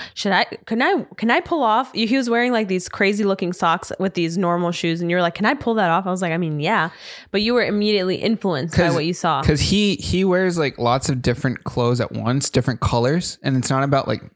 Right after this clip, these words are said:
Speaker 2: matching anymore. He kinda, like, clashes, like, a lot of his outfits. And I don't wear a lot of sneakers 'cause sometimes they don't go with other things. And, like, I, I'm start-, I was starting to get influenced by him.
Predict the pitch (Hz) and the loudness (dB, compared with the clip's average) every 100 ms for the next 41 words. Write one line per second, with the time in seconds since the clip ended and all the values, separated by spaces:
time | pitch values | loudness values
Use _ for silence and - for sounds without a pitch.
0 | _ 131 120 117 - 160 156 160 160 160 | _ -4 0 0 0 0 2 2 2 0
1 | 160 - 143 - 156 147 135 110 - - | 0 0 -2 0 0 2 2 0 0 2
2 | 113 120 170 190 - - _ - 131 120 | 2 2 2 0 -4 -14 _ -4 0 2
3 | 117 127 120 143 151 127 117 - - _ | 2 2 2 2 2 0 -2 -12 -20 _
4 | _ _ _ _ _ 139 147 175 196 180 | _ _ _ _ _ -2 0 0 2 2
5 | 175 151 143 - 175 151 127 131 127 131 | 4 4 2 0 -2 0 0 0 0 2
6 | 135 131 113 117 120 113 123 131 127 117 | 2 2 0 0 0 0 0 2 2 0
7 | 117 113 165 175 175 147 131 117 113 - | -2 -2 0 2 2 2 2 0 0 0
8 | 123 131 127 - 151 135 127 117 139 139 | 2 2 0 0 0 0 0 0 0 0
9 | 135 117 98 127 127 151 139 135 127 127 | 0 0 0 0 0 0 0 0 0 2
10 | 127 123 | 0 0